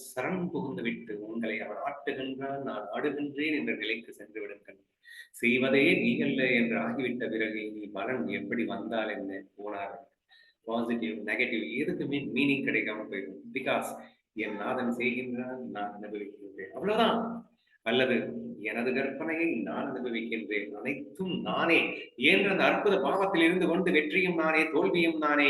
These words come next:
இங்கே அனைத்தும் நானே என்ற அந்த முப்புடிகள் அற்ற அல்லது முப்புடிகளாகவே இருக்கின்ற அற்புத நிலை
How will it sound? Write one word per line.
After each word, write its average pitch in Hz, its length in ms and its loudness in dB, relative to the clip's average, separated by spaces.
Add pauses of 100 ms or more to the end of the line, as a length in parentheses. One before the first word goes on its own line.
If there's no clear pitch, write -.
இங்கே 139 200 8 (100)
அனைத்தும் 190 480 4
நானே 165 200 6 (100)
என்ற 147 180 4
அந்த 127 180 -4
முப்புடிகள் 170 520 4
அற்ற - 300 2 (300)
அல்லது 117 260 4
முப்புடிகளாகவே 143 880 4 (120)
இருக்கின்ற 170 560 8 (400)
அற்புத 175 400 2
நிலை 208 160 10